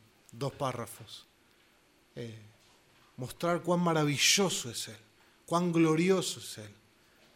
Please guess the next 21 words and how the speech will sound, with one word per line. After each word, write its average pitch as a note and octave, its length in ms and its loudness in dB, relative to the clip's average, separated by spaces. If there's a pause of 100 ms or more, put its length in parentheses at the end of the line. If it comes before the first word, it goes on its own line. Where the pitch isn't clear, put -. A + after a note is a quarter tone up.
(340)
cuánto F#3 500 2
le D#3 160 4
amamos, D3+ 580 2
cuánto F3 500 -2
le D#3 160 0
adoramos, D#3 580 0
le C#3 140 -2
honramos D3+ 640 0
cuando C3+ 420 -6 (320)
vivimos, D3+ 920 0
de C3 100 -10
tal E3 200 -2
manera E3+ 400 2
que D#3 100 -8
estamos F3+ 340 -2
pensando E3+ 480 -2
en D#3+ 120 -6
todo G3+ 380 6
lo F#3+ 120 6
que F3 100 0
hacemos, D#3+ 500 0